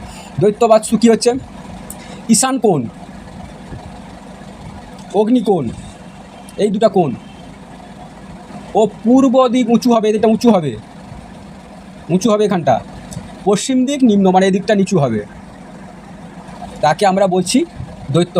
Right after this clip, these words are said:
বাস্তু। এবারে দৈত্য বাস্তুতে কী হয়, এরকম বাড়িতে যদি আপনি বাড়ি করে থাকেন তাহলে কী হবে?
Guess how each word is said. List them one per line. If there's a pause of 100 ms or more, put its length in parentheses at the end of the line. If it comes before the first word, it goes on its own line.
বাস্তু। (640)
এবারে (320)
দৈত্য (120)
বাস্তুতে (120)
কী (100)
হয়,
এরকম
বাড়িতে
যদি
আপনি
বাড়ি
করে
থাকেন
তাহলে
কী
হবে?